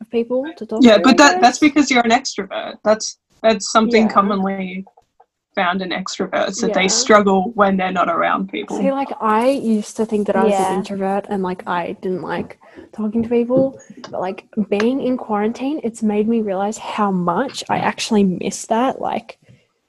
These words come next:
Speaker 1: you have no idea how much I miss it. <laughs> I miss being around my friends so much.
Speaker 2: Mm-hmm.
Speaker 1: And I feel like that's a big struggle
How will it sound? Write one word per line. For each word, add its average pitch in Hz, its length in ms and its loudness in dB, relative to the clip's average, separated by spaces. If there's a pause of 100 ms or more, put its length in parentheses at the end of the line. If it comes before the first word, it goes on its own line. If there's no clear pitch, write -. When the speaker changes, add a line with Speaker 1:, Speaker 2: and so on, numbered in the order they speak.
(280)
Speaker 1:
you 233 80 2
have 277 180 6
no 202 260 6
idea 180 240 -2
how 190 120 -6
much 190 220 -6
I 185 60 -6
miss 190 200 -2
it. 202 200 0
<laughs> - 840 -2
I 220 60 0
miss 247 200 0
being 208 240 2
around 196 180 0
my 202 100 2
friends 202 340 0
so 190 160 0
much. - 400 -4 (1160)
Speaker 2:
Mm-hmm. 190 500 6
Speaker 1:
And 247 120 6
I 269 80 4
feel 262 180 2
like 320 180 0 (120)
that's 220 460 -2
a 220 80 0
big 208 400 0
struggle 196 760 2